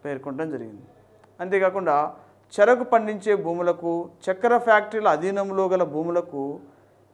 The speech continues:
ఈ చట్టాలు వర్తించవని కొన్ని మినహాయింపులు ఇవ్వటం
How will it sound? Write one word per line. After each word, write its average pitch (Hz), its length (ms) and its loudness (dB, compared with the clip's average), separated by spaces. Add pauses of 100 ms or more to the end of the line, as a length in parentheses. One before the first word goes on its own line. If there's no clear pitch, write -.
(160)
ఈ 175 120 -10 (100)
చట్టాలు 160 340 -2
వర్తించవని 151 600 -8
కొన్ని 160 220 -10
మినహాయింపులు 147 680 -8
ఇవ్వటం 127 520 -8